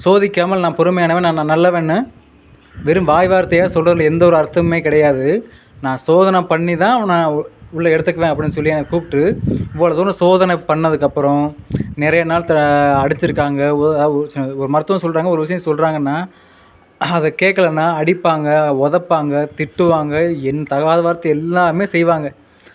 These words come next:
அத்தனையும் பொறுத்து கொண்டு தான் இந்த பதினாலு வருஷங்களா அவர் கூடவே இருந்து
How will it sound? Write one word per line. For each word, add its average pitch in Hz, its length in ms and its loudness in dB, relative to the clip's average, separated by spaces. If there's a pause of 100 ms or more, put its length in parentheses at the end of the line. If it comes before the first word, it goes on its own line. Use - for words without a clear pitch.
(140)
அத்தனையும் 185 840 -6
பொறுத்து 165 360 0
கொண்டு 170 280 -2
தான் 156 500 -2 (560)
இந்த 135 180 -8
பதினாலு 160 500 2
வருஷங்களா 165 560 -2 (1800)
அவர் 147 220 0
கூடவே 160 400 4
இருந்து 151 460 0